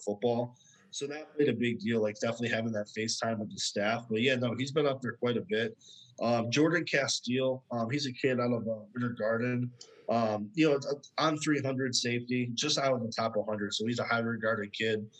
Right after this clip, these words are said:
Um, Florida likes him at safety, but they can kinda move him all around. Um, he didn't go on record saying Florida's the leader, but I went ahead and put in a prediction for him. Um, there's just too many boxes Florida checks off there, just from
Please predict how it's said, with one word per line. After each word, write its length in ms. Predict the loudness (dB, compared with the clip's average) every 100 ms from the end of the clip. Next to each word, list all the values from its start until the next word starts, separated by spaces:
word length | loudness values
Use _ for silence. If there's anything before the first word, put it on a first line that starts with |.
| -20 _ -4
Um, 280 | 0 0 0
Florida 300 | 2 4 6
likes 260 | 6 4
him 80 | 2
at 100 | 0
safety, 360 | 0 -2 0 -2
but 120 | 0
they 120 | 0
can 120 | -2 -2
kinda 200 | -2 0
move 240 | 0 0
him 80 | 0
all 160 | 0
around. 420 | 0 -2 -2 -2 -6 -12 -20 _ -6
Um, 240 | -2 0 4
he 100 | 4
didn't 160 | 6
go 120 | 6
on 140 | 4 4
record 280 | 2 2 0
saying 220 | 0 -2
Florida's 400 | 2 4 4 0
the 80 | -4
leader, 380 | 0 0 2 2
but 140 | 0
I 60 | 0
went 200 | 0 0
ahead 180 | -2 -4
and 100 | -8
put 120 | -8 -6
in 60 | -6
a 60 | -6
prediction 440 | -4 -4 -2 -4 -4
for 220 | -2 0
him. 220 | -2 -4 -8 -20 _
Um, 360 | 0 2 2 0
there's 180 | 0 2
just 200 | 2 2
too 100 | 2
many 200 | 4 2
boxes 440 | 2 -2 -2 -4 -2
Florida 240 | 0 0
checks 320 | 0 0 0 0
off 220 | 0 -2
there, 140 | -4 -4
just 220 | -4 -2
from 340 | 0 -2 -4